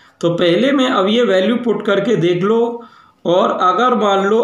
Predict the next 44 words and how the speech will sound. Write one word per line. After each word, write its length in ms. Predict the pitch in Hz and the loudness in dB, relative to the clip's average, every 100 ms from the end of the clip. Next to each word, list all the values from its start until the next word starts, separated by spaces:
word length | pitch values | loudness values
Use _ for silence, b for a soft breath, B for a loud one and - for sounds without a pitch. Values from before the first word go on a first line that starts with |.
| 175 | 0
आपका 380 | 180 180 214 | 0 -2 -2
ये 180 | 196 202 | 0 0
ज़ीरो 320 | 160 165 190 202 | 0 0 0 2
आ 140 | 180 | 2
जाए 240 | 175 190 202 | 2 2 0
तो 120 | 214 | 0
फिर 160 | - 175 | -2 -2
ये 160 | 190 | 0
option 400 | 214 160 - 196 | 0 -2 -2 -4
final 320 | 165 170 170 165 | -2 -2 0 0
हो 120 | 143 | 0
जाएगा। 420 | 139 139 - - - | 0 -2 -4 -6 -4
रख 200 | 165 165 | -2 -2
के 80 | 180 | -2
देख 200 | 226 240 | 0 -2
लो। 160 | 226 - b b b b _ - | -4 -8 b b b b _ -4
तो 80 | |
ये 120 | 165 180 | 0 2
आपका 420 | 185 185 208 196 196 196 - - _ _ | 0 0 -2 0 0 0 -4 -12 _ _
थर्टीन 460 | - 143 147 208 208 | -6 -4 -2 -2 0
इंटू 280 | 196 190 233 | 0 -2 -2
ट्वेंटी 420 | 208 185 185 196 | -2 -2 0 -2
नाइन 240 | 202 202 202 | 0 0 -2
कितना 240 | 202 208 | -2 0
हो 120 | 208 | 0
गया? 120 | 202 214 | 0 -2
तेरह 320 | 214 185 196 | 0 0 0
का 120 | 202 | 0
नौ 140 | 226 196 | 0 0
में 120 | 190 | 0
एक 120 | 190 | -2
सौ 80 | 185 | -4
सत्रह 420 | 170 170 170 196 196 | -4 -4 -2 0 0
हासिल, 240 | 165 180 | 0 -2
ग्यारह, 360 | 151 160 170 220 | 0 0 2 0
तेरह 300 | 220 190 185 | 0 0 0
दूनी 220 | 180 190 | 0 0
छब्बीस 560 | 185 160 135 185 226 233 | 0 -2 -2 -2 -2 -2
और 200 | 208 175 | -2 0
ग्यारह 300 | 165 170 170 | 0 0 0
सैंतीस, 600 | 170 165 160 196 240 - - b b b b b - | 0 -2 -2 -4 -4 -8 -18 b b b b b -6
upon 320 | 147 190 180 | -4 0 0
में 220 | 185 175 156 | 0 -2 0
फ़ाइव, 380 | 156 170 - | 0 -2 -4